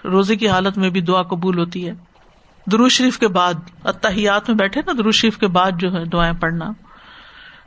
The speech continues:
جب دل بے قرار ہو، جب دل پریشان ہو، اس وقت مانگنا، پھر شدت سے مانگنا، پورے عزم سے مانگنا۔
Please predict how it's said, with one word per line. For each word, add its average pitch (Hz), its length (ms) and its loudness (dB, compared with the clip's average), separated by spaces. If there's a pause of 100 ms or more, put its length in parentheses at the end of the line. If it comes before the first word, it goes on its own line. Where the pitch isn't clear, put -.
جب 202 280 0
دل 269 140 4
بے 226 200 4
قرار 214 420 4
ہو، 190 340 2
جب 196 200 2 (180)
دل 220 240 4
پریشان 202 760 2
ہو، 175 240 2
اس - 220 0
وقت 226 220 -2
مانگنا، 175 440 2 (760)
پھر 240 100 0
شدت 320 420 0
سے 240 80 -2
مانگنا، 147 460 -2
پورے 311 200 6
عزم 277 280 2
سے 240 120 0
مانگنا۔ 147 380 -2